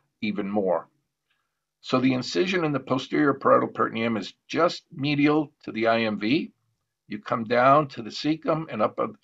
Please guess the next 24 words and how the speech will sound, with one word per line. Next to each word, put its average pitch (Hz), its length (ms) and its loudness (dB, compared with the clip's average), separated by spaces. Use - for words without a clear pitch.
along 107 380 2
the 92 80 -8
gutter. 101 420 2
And 107 120 -4
again, 107 440 -2
as 113 180 -4
you 131 100 -4
come 147 220 -2
down 131 320 4
here, 123 500 2
the 104 80 -12
right 120 260 2
gonadal 117 440 0
vein 104 380 -4
drops 95 400 0
down. 73 360 -4
And 110 320 0
this 113 180 -4
is - 140 -10
what 104 200 -2
that 95 220 -2
looks 131 280 -4
like. 147 320 2
And 123 400 2